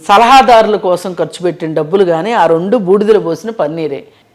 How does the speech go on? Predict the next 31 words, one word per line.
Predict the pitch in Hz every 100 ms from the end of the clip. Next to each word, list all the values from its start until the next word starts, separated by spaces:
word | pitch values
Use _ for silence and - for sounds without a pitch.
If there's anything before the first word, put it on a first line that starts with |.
| -
వాలంటీర్లు | 202 294 262 247 220
ఏం | 247 247
చేశారు? | 220 208 190 190
ఇంటికి | 202 247 294
తీసుకెళ్ళి | 214 202 247 233
సరుకులు | 202 196 202
ఇచ్చారు. | 165 170 139 - _ _ -
సరుకులు | - 240 240 285
కావాల్సిన | 240 220 208 - 202
వాడు | 190
షాప్కి | 208 214 -
వెళ్ళి | 208 180
తీసుకొచ్చుకోలేడా? | 214 - 180 - 175 165 175
అంటే | 170 165 160 170 170
చౌక | 202 214
దుకా-, | 220 214 202 190 175 - - -
ఆ, | 170 165 165 220
చౌక | 226
ధరల | 233 220 208
దుకాణం | 196 190 190 185
దగ్గరికి | 175 180 180
వెళ్ళి | 180 180
తెచ్చుకోలేడా? | 208 208 247 185 147 - 302 _ - 196 - _ - 233
చౌక | 226
డిపో | 233 214 240
దగ్గరికి | 226 208 214
వెళ్ళి | 226
తెచ్చుకోగలడు | 220 220 - 247 240 226
కదా. | 240 - - -
నేను | 285 349
తెచ్చుకున్నా | 339 - 381 349